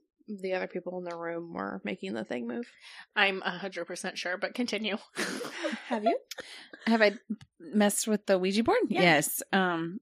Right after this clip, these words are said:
Speaker 3: but I don't remember, like, I mean, I remember the planchette moving, but, you know, we were all so young. I don't really know.
Speaker 1: Yeah.
Speaker 3: I tried to do it. I'm McIntyre, and you guys said I was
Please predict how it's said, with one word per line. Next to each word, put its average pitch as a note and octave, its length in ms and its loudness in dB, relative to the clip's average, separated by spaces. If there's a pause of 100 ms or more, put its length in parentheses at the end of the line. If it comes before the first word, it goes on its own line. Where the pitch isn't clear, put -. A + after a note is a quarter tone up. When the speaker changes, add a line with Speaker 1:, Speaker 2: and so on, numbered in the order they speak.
(100)
Speaker 3:
but F3 140 2
I G3+ 120 8
don't G3+ 260 6
remember, G3+ 440 2
like, E3+ 340 0 (260)
I G#3+ 40 0
mean, A3 160 2
I A3 40 4
remember A3+ 400 2
the F3 120 2
planchette E3+ 500 -4
moving, D#3+ 440 -2
but, F3 240 -6 (560)
you F#3+ 140 -2
know, C#3 200 0
we F3+ 140 -4
were E3+ 100 0
all D3+ 220 2
so - 160 -6
young. F#3 500 -4 (100)
I A3 200 -10
don't C#4 180 -4
really A3+ 220 -2
know. A#3+ 200 2 (280)
Speaker 1:
Yeah. A3+ 140 -4 (100)
Speaker 3:
I C#4+ 100 8
tried D4 420 8
to A#3 140 0
do F#3+ 220 0
it. F#3 160 6
I'm F#3+ 80 4
McIntyre, G3+ 500 6
and E3+ 100 0
you E3+ 80 -2
guys E3+ 280 0
said D#3+ 260 2
I E3 100 0
was F#3 260 -4